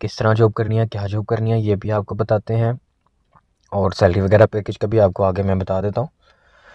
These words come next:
तो आपने जिस ऐप पे जॉब करनी है उस ऐप का नाम है स्ट्रीमकर। इसको आपने डाउनलोड कर लेना। मेरे पास डाउनलोड है तो मैं इसको सिर्फ ओपन करूँगा और लॉगिन करके आपको बता दूँगा। कंप्लीट रजिस्ट्रेशन के लिए मैं अगली वीडियो बनाऊँगा।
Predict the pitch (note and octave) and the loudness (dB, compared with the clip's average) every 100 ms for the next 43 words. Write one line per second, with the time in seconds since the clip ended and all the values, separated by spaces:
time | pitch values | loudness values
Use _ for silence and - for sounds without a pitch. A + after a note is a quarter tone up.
0 | - _ G#2+ G#2 G2+ - _ _ _ _ | -20 _ -12 -10 -10 -12 _ _ _ _
1 | _ _ _ _ _ _ _ _ - - | _ _ _ _ _ _ _ _ -20 -14
2 | A#2 A2 - B2 A#2+ B2 A2+ A2+ A2+ A2 | -8 -8 -4 -2 0 2 0 0 0 -4
3 | - B2 G2+ - A#2 C3 D3 A2 G#2+ G#2 | 0 -2 -2 -6 2 2 2 -2 -2 -2
4 | A2 A#2 - G#2 G2 A2 G2+ G2 A#2+ A2+ | -2 -4 -6 -6 -4 -2 -2 -2 -2 -4
5 | - G2 F#2 F#2+ - _ _ - - _ | -2 -2 -2 -6 -16 _ _ -20 -20 _
6 | - G#2 G#2 G#2 G#2 A2+ A#2+ A#2+ A#2+ B2 | -4 0 0 2 2 2 2 2 4 4
7 | A2+ A2 A2 G2+ G2+ G#2+ A2+ A#2+ A2+ A2 | 4 4 4 6 6 6 6 6 4 0
8 | G2+ - - - - A#2+ - A2+ A2 A2 | -6 -8 -20 -20 -8 -8 -2 -2 0 2
9 | A2+ A#2 A2+ G#2+ G2+ G#2+ G#2 G2 G2 G2+ | 4 6 6 6 4 4 4 4 0 0
10 | G#2 G2 G2+ A2 A#2 A2+ A2 A#2+ A2+ G#2+ | 2 2 4 0 0 -2 2 2 2 0
11 | A2 - G#2+ C#3 C3+ A#2 G#2+ G#2 G2+ G#2+ | 0 2 2 2 2 4 6 6 6 6
12 | G#2+ G#2+ G#2+ G#2+ G#2 | 6 6 6 6 4